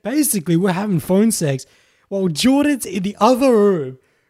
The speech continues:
having a coaching session with a guy in Iran at ten P M on Australian night. And I'm in here fucking, I'm,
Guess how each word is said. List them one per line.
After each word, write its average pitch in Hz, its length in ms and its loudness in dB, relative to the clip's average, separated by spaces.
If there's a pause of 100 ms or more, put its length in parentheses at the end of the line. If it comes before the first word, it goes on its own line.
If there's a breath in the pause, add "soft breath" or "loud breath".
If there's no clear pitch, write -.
(100)
having 240 280 -6
a 196 100 0
coaching 208 400 0
session 175 420 -4
with 165 120 -8
a 165 80 -8
guy 240 300 4
in 233 60 2
Iran 175 480 2
at 135 200 -12
ten 247 260 0
P 214 160 2
M 196 160 2
on 170 80 4
Australian 190 480 0
night. 165 260 -4 (300 loud breath)
And 180 100 -4
I'm 240 280 4
in 190 160 4
here 147 400 2 (300 soft breath)
fucking, 208 680 -6 (160)
I'm, 226 220 -16